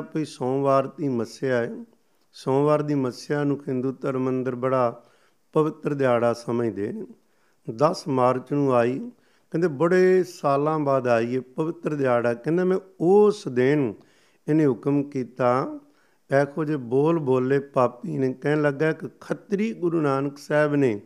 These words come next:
ਸ਼ੁਰੂ ਕੀਤਾ ਸੀ ਧਰਮ ਤੇ ਇੱਕ ਖੱਤਰੀ ਲੱਖੂ ਹੀ ਇਸ ਕੌਮ ਨੂੰ ਖਤਮ ਕਰੇਗਾ।" ਕਹਿਣ ਲੱਗਾ, "ਹੁਣ ਮੈਂ ਸਿਰ 'ਤੇ ਪੱਗ ਤਾਂ ਹੀ ਬੰਨਾਂਗਾ ਜਦੋਂ ਸਾਰੇ ਸਿੱਖ ਮੁੱਕ ਜਾਣਗੇ।"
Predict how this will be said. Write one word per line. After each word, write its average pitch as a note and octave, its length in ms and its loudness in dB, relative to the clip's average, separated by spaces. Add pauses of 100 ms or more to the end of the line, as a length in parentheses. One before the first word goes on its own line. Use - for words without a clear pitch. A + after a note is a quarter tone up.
(460)
ਸ਼ੁਰੂ E3 380 0
ਕੀਤਾ D3+ 500 -2
ਸੀ D3 180 -6
ਧਰਮ C3 460 -2
ਤੇ D3 140 -4
ਇੱਕ C#3+ 260 -8
ਖੱਤਰੀ D#3 420 -4
ਲੱਖੂ C3 500 0
ਹੀ F3+ 180 2
ਇਸ C#3+ 220 -6
ਕੌਮ B2+ 300 0
ਨੂੰ C3 140 -2
ਖਤਮ B2 400 -4
ਕਰੇਗਾ।" A#2+ 640 -4 (680)
ਕਹਿਣ D#3 200 2
ਲੱਗਾ, C#3 240 2
"ਹੁਣ E3+ 140 4
ਮੈਂ D#3 140 2
ਸਿਰ C#3 260 -4
'ਤੇ D3+ 220 -4
ਪੱਗ D3 360 0
ਤਾਂ D3+ 360 -4
ਹੀ E3 80 2
ਬੰਨਾਂਗਾ D3 420 0
ਜਦੋਂ D3+ 180 -2
ਸਾਰੇ B2+ 380 -2
ਸਿੱਖ - 380 -8
ਮੁੱਕ C#3 320 -2
ਜਾਣਗੇ।" A#2+ 640 0